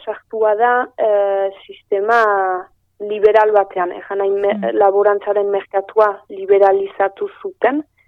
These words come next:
Speaker 1: eh, laborariak azkarki borrokatu ziren horren kontra, zeren bazekiten paretaren kontra joan zirela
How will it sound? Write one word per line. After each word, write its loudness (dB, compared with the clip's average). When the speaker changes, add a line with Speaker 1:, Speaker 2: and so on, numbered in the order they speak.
Speaker 1:
eh, 4
laborariak 4
azkarki -6
borrokatu -4
ziren -6
horren -4
kontra, 0
zeren -8
bazekiten -4
paretaren -2
kontra -4
joan -4
zirela -2